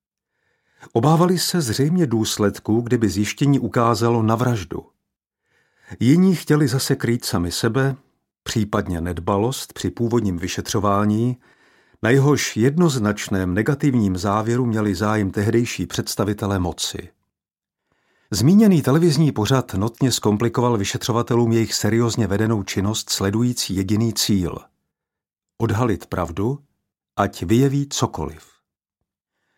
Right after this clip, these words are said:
Po celou tu dobu jsme byli v úzkém styku s pověřenými pracovníky generální prokuratury. Měli jsme možnost seznámit se i s protokoly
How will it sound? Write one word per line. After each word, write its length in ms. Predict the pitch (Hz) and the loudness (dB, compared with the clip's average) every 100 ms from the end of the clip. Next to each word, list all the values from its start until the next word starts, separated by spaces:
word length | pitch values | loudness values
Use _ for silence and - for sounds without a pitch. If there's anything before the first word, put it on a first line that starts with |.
| _ _ _ _ _ _ | _ _ _ _ _ _
Po 120 | - 143 | 0 2
celou 260 | 180 202 | 4 4
tu 160 | 208 131 | 4 2
dobu 260 | 123 127 | 2 2
jsme 220 | 151 135 123 | 0 2 2
byli 180 | 143 | 2
v 100 | 117 | 2
úzkém 400 | 123 - 117 101 | 0 0 0 0
styku 380 | - 120 101 113 | 0 -2 -2 -2
s 100 | - | -2
pověřenými 640 | - 107 117 117 117 107 98 | 2 4 4 4 2 2 0
pracovníky 720 | 101 - 110 107 107 104 95 | -2 -2 -2 0 0 0 0
generální 600 | 101 104 101 98 98 98 | 0 0 2 0 0 -2
prokuratury. 760 | 95 - 87 78 82 76 - _ _ _ _ _ _ _ _ _ 98 | -4 -4 -6 -6 -8 -10 -12 _ _ _ _ _ _ _ _ _ -2
Měli 360 | 104 135 175 | 2 2 2
jsme 200 | - 127 | 2 2
možnost 420 | 110 120 120 104 | 2 2 0 -2
seznámit 520 | - 107 123 120 120 120 | -4 -2 0 2 2 0
se 120 | 104 | -4
i 80 | 110 | -4
s 100 | - | -2
protokoly 720 | 113 117 139 - 87 80 | -2 -2 -2 -2 -2 -4